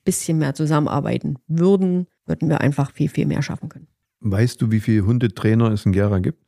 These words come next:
Speaker 1: Tatsächlich nicht. Ich muss sagen, ich habe aufgehört, mich damit <laughs> zu beschäftigen, wie viel
Speaker 2: Mhm.
Speaker 1: es gibt.
Speaker 2: Wie viele Hundehalter, äh, kann, kannst du das sagen?
Speaker 1: Aber ich
Speaker 2: Wie
Speaker 1: glaube,
Speaker 2: man
Speaker 1: ich hab
Speaker 2: als, äh, als, als Zahl mal, wo man sagen kann, Hundehalter.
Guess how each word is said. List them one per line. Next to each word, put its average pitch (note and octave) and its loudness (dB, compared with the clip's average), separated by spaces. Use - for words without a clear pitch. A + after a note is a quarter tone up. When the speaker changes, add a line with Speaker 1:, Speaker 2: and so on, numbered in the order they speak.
Speaker 1:
Tatsächlich E3 0
nicht. D#3+ -2
Ich - -12
muss F3+ 0
sagen, E3 2
ich D#3 -4
habe D#3+ 2
aufgehört, D3+ -2
mich D3 -8
damit D3+ -4
<laughs> - -4
zu - -2
beschäftigen, F3 0
wie E3+ 0
viel G3+ 2
Speaker 2:
Mhm. G3 4
Speaker 1:
es G3 0
gibt. - -4
Speaker 2:
Wie A2+ -2
viele B2 2
Hundehalter, C#3 2
äh, A#2 0
kann, C3 -2
kannst B2 0
du G#2 2
das C#3 0
sagen? D#3 0
Speaker 1:
Aber E3+ 0
ich C#3+ 0
Speaker 2:
Wie A2 -2
Speaker 1:
glaube, F#3+ 2
Speaker 2:
man - -2
Speaker 1:
ich G3 0
hab F3+ 2
Speaker 2:
als, A#2 0
äh, - -10
als, A2 -2
als A2 -2
Zahl C3+ 0
mal, A2+ 2
wo A#2 0
man A2+ 2
sagen A#2 0
kann, A2 0
Hundehalter. A2+ 0